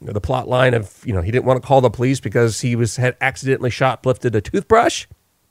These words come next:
Come on, it doesn't seem realistic to me. Of course, we may never know. Uh, of course, uh, the writer of, uh, Home Alone, John Hughes, passed away in two thousand nine, so we'll never really know for, for sure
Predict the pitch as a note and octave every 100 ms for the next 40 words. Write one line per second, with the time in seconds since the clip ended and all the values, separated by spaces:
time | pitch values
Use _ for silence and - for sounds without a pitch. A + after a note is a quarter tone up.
0 | - - A2 F#2+ F#2+ A#2 A2 - G#2+ G2+
1 | G2+ G#2+ A2 F#2+ G#2 G2 F#2 - - -
2 | - - - G3+ F3 E3 F3 E3 E3+ D#3
3 | D3 D3+ C#3+ C3+ C3 - C3 A#2+ A#2 A2+
4 | A2+ A#2+ A#2 G#2 F#2+ B2+ G#2+ A#2 B2 A2+
5 | G#2+ G#2 C3+ B2+ A#2 A2 A2+ G#2+ A#2+ A2
6 | G#2+ G#2 A2 A#2 A2+ G#2+ A#2 D3 D#3 C3+
7 | A#2+ A#2 A2 A2 - B2+ - D3+ - B3
8 | C3 C3